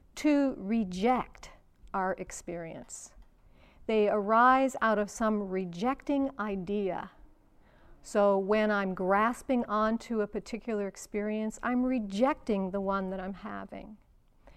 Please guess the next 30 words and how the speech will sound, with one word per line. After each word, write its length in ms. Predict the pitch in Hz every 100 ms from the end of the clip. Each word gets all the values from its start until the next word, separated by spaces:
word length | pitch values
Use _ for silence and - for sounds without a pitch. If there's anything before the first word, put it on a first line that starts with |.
| - -
If 180 | 214
I'm 160 | 220 220
rejecting 920 | 214 190 180 202 226 - 226 226 214
my 220 | 208 208 214
experience, 920 | 208 - - - 214 214 214 247 254
that's 200 | 190 185
clearly 520 | - 240 208 190 170
I'm 140 | 175 180
rejecting 520 | 170 175 175 175 175
my 100 | 185
experience, 600 | - - 294 170 170 -
aversion. 720 | 175 202 233 226 - - 226 - - _ - - - -
But 100 | 294
even, 580 | 302 370 523 494 381 285 -
uh, 420 | 233 233 226 220 - -
uh, 360 | 202 196 190 -
b-, 220 | 180 214 170
boredom, 540 | 214 214 226 254 294 403 - - - _ _ _ _ _ - - - - 202
dullness, 840 | 208 202 226 247 285 - - - - - _ _ _ -
sleepiness 760 | - 214 220 - 262 285 311
is 120 | 320
a 60 | 339
kind 180 | - - 571 523 381
of, 360 | 233 - - 233
depending 500 | 294 - 359 339 311
on 200 | 262 247
whether 280 | 247 226
it's 180 | 208 202
a, 280 | 180 170 -
a, 140 | -